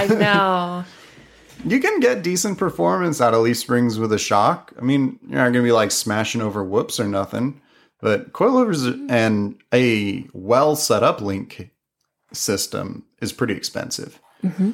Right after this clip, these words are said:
Speaker 2: You can, like, I could do a three link in a weekend pretty easily if I didn't care about, like, suspension characteristics or up travel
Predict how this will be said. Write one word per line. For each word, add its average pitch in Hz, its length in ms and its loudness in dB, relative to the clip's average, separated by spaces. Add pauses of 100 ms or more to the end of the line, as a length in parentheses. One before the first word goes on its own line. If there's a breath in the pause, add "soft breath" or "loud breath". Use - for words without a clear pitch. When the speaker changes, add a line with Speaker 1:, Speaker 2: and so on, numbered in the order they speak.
(140)
Speaker 2:
You 127 160 2
can, 226 160 2
like, 117 460 2
I 131 100 4
could 147 240 -2
do 120 220 4
a 110 40 6
three 104 300 -2
link 107 240 0
in 101 80 -2
a 98 60 -2
weekend 110 580 -4 (880)
pretty 107 180 4
easily 110 560 0 (220)
if - 160 2
I 104 100 4
didn't 104 240 2
care 95 380 4
about, 92 440 -2 (300)
like, 107 380 0
suspension 101 580 0
characteristics 101 1080 0
or - 580 -6 (640 loud breath)
up - 220 -2
travel 98 680 0